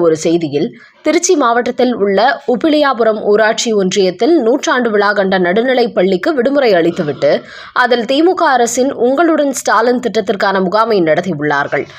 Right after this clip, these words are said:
இந்த உங்களுடன் ஸ்டாலின் திட்டத்தினால் தமிழ்நாட்டு மக்களுக்கு எந்த நன்மையும் நடக்கப் போவதில்லை. வழக்கம்போல் திமுக விளம்பர நாடகம் நடத்தி வருகிறது. அப்படிப்பட்ட நாடகம் நடத்துவதற்காக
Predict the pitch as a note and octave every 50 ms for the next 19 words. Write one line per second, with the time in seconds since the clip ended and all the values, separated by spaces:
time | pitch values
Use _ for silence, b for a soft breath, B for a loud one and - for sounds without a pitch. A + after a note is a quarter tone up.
0 | B B B B - C#4 C#4 C#4 C4+ C4+ C#4+ D#4+ E4+ G4 F#4 F#4 E4 E4+ D#4+ -
1 | - - C4 B3+ C#4 C#4+ C#4+ C#4 A3+ C4 A#3+ F#3+ B3 B3 A#3+ A#3+ A3 A3+ A#3 D#4+
2 | D#4 - C4 A#3 C4+ E4 D#4+ D#4 - D4 B3 B3 A3+ - A#3+ A#3 G#3 - D#4+ C#4+
3 | A3 A3 A#3+ B3+ A3+ F#3+ F3+ G#3+ B3 D4 D4 D4 C#4+ C4+ G3 D#3+ F3+ F#3+ - G#3
4 | F#3 F3+ D#3+ D3 D3+ C#3+ D3 D3 D3 D3 C#3 - B B B B B B B G#3+
5 | A3 A#3 C4+ - - E4 C4+ C#4+ D4 E4 D4 C#4+ C4+ C#4 C#4+ D4+ D4+ D4 C#4 B3+
6 | G#3+ G3+ G#3 A#3+ C4+ C4+ C4 C4 A#3 G#3+ G3 G3+ G3+ G3 G#3 G3 F3 E3 E3 E3+
7 | F#3+ A#3 G#3 E3 D3+ D#3 D3+ E3+ D#3 D#3 D3 C#3 D3+ - B B B B B B
8 | B - B3+ B3+ E4 E4+ D#4+ A#3+ C4+ - B3+ A3+ A3 A3 B3 D4 D#4+ D4+ C#4+ C4+
9 | A#3 G3 A3 A#3 C4+ B3 A#3 G#3+ G#3 G3 G3+ G3+ G#3